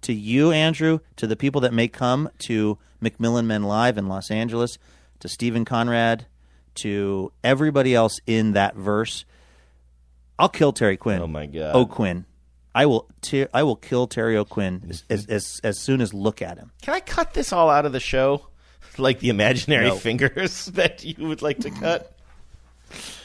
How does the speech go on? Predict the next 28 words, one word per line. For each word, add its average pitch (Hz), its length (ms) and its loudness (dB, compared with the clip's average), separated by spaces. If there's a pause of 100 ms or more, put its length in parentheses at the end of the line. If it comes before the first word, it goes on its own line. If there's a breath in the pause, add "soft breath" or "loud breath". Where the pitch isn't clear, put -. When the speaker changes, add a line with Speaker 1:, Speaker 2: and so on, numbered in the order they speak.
(220 loud breath)
Speaker 1:
No. 120 220 4 (200)
Um, 139 840 6
no, 143 160 4
no, 143 100 2
no. 120 200 2
I, 139 280 6
um, 135 340 4
I 135 120 0
understand 202 340 -2
it's 185 120 -4
acting, 123 380 -2 (220)
but 120 300 4
I, 123 100 4
it's - 180 -4
good 160 160 4
acting, 120 360 4
and 110 100 -2
so 117 160 2
it 147 100 2
gives 131 120 0
Speaker 2:
Mm-hmm. 120 80 0
Speaker 1:
me 113 60 0
a - 20 -2
strong 117 280 -2
emotional 107 380 -4
reaction. 107 520 -6
Speaker 2:
Mm-hmm. 101 380 -6 (280 loud breath)
Speaker 1:
Um, 113 380 6